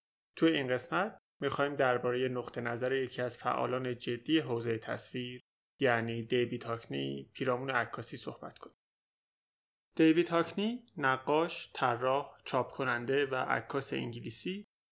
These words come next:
یکی از مهمترین پیشگامان جنبش هنر پاپ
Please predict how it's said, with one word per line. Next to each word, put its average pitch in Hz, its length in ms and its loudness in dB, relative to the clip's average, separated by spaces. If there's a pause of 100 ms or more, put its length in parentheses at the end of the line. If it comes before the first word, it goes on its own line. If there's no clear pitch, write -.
(100)
یکی 196 240 2
از 160 180 4
مهمترین 139 680 0
پیشگامان 147 680 -2
جنبش 127 440 -2
هنر 123 380 -2
پاپ 131 460 -2